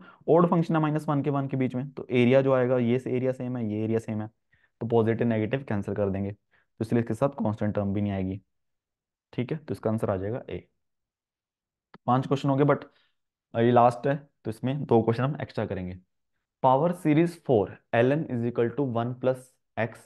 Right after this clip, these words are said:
ln one minus x। तो देखो, इसको टेलर सीरीज एक्सपेंशन से भी कर सकते हो कि इसमें ln A by B का फॉर्मूला लगाओगे, ln A minus ln B।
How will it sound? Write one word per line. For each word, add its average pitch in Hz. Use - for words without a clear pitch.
ln 113
one 107
minus 92
x। -
तो 92
देखो, -
इसको -
टेलर 135
सीरीज 151
एक्सपेंशन 147
से 143
भी 143
कर 143
सकते 139
हो 139
कि 123
इसमें -
ln 120
A 123
by 123
B 117
का 123
फॉर्मूला 120
लगाओगे, 110
ln 107
A 104
minus 104
ln 120
B। 92